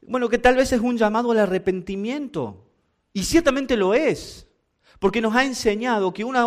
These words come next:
y otra vez les ha mostrado cómo estos juicios fueron para que se arrepintieran. Entonces, de alguna manera Dios le dice, miren todo lo que hice para que ustedes se vuelvan de su camino.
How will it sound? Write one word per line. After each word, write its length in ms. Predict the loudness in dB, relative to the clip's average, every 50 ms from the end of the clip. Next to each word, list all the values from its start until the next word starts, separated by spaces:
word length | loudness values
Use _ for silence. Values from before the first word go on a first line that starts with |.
| 2 2
y 60 | 2 0
otra 200 | 0 0 -2 -2
vez 180 | 0 0 0
les 140 | 2 0 2
ha 100 | 2 0
mostrado 600 | -2 -2 -6 -6 -4 -2 0 0 0 0 -2 -4 -8 -16 _ _ 0
cómo 200 | 0 0 2 0
estos 220 | -2 -4 -6 -8
juicios 500 | -6 -8 -8 -8 -8 -6 -8 -8 -8 -8 _ _ _
fueron 560 | _ -4 4 4 4 6 6 2 0 -2 -4 -14 -8 -6
para 120 | -6 -6
que 80 | -4 -6
se 120 | -6 -6
arrepintieran. 720 | -4 -4 -6 -8 -8 -8 -2 -2 -2 -2 -2 -8 -10 -14 _ _ _ _ _ _ _ _ _ _ _ _ _ _ _ _ _ _ _ _ -14
Entonces, 300 | -10 -10 -6 -4 0 2
de 80 | 2
alguna 220 | 2 2 2 0 0
manera 320 | 0 2 2 2 2 2
Dios 160 | 2 2 2
le 60 | 2 2
dice, 200 | 2 2 -2 -2
miren 640 | -2 -4 -2 0 0 2 4 4 2 2 -2 -8 -14 -20 _ _ _ _ _
todo 220 | -2 0 2 2
lo 100 | 0 2
que 100 | 2 0
hice 200 | 0 0 -2 -4
para 160 | -2 -2 -6
que 80 | -6 -8
ustedes 260 | -8 -4 -4 -4 -4
se 80 | -4 -6
vuelvan 280 | -2 0 -2 -2 -2
de 80 | -8 -10
su 100 | -12 -8
camino. 460 | -8 -8 -8 -8 -10 -12 -12 -14 -16